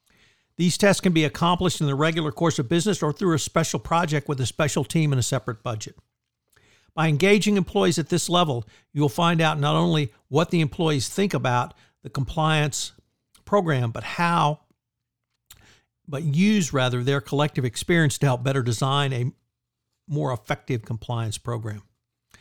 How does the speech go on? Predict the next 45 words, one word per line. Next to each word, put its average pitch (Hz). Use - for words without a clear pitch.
Employees 190
want 180
to 208
do 165
business 151
in 156
an 135
ethical 143
manner, 135
manner. 135
Giving 170
employees 165
the 143
chance 165
to 151
engage 147
in 151
a 131
business 147
the 135
right 143
way 143
as 135
opposed 143
to 131
cheating 147
will 139
win 151
their 135
hearts 165
and 147
minds 143
almost 135
all 123
of 117
the 113
time. 107
By 135
using 175
this 147
protocol, 151
you 135
can 147
not 156
only 147